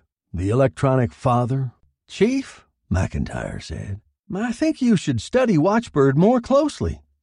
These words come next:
Do you know what's built into the circuits?" "Only generally." "First, there's a purpose, which is to stop living organisms from committing murder. Two, murder may be defined as an act of violence,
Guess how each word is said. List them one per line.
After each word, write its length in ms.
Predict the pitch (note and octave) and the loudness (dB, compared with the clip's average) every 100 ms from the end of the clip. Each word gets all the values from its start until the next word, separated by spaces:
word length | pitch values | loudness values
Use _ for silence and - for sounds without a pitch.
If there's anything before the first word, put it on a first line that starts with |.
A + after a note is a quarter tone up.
| _ - | _ -14
Do 120 | A#2+ | -6
you 180 | F#3 C4+ | -2 2
know 240 | B3 G3 A#3+ | 4 4 4
what's 320 | A#3 G3 - | 2 0 0
built 380 | G#2+ A3 A#3 A3+ | 2 2 4 4
into 200 | A3 G3 | 4 4
the 120 | D#3 | 2
circuits?" 580 | G3 G#3+ D4+ - - - _ _ - | 2 0 -2 -8 -12 -20 _ _ -8
"Only 560 | D2+ A#2 C3+ A#2 G2+ D#2 | -2 2 4 4 2 -2
generally." 800 | D#2 A#2+ - G1+ G1+ G1+ F2+ - _ _ _ _ | -4 -2 -2 -4 -8 -4 -6 -6 _ _ _ _
"First, 580 | - D#4 B3+ F3 - - | 0 2 2 2 -4 -4
there's 380 | G3+ G#3+ G3 G#3+ | 2 4 4 2
a 40 | |
purpose, 720 | - D#4+ D#4+ - - - - - | 0 0 0 -4 -8 -20 -16 -6
which 280 | E3+ F3 F3+ | 0 2 4
is 140 | D#3+ | 2
to 120 | D3+ | 2
stop 400 | - G3+ G#3 A#3+ | 0 2 2 0
living 380 | - F3 G3+ B3 | 2 4 4 4
organisms 720 | F#3 B2+ A#2+ A2+ A2 C#3+ G3 | 4 4 4 2 2 0 -4
from 320 | - C#3 D#3 F3+ | -6 -6 -6 -2
committing 500 | C#3+ C3+ C3 F#3 A3 | 2 4 4 4 6
murder. 460 | C#4 C#4+ E2+ - _ _ _ _ _ _ | 4 2 -2 -6 _ _ _ _ _ _
Two, 540 | - C#4 A3+ E3 E3 - | -4 0 4 2 0 0
murder 460 | D3 A#3+ C#4+ A3+ | 4 6 6 4
may 220 | D#3+ E3 F3 | 4 4 4
be 160 | D#3+ | 4
defined 540 | C#3 - D#3+ D#3 F3 E3 | 2 2 2 4 4 4
as 180 | B2 | 4
an 80 | C3+ | 4
act 320 | D3+ F3 - | 2 0 0
of 80 | C3 | -2
violence, 680 | G2+ A2 F3 C3 F2 D2 | 0 2 2 2 0 -4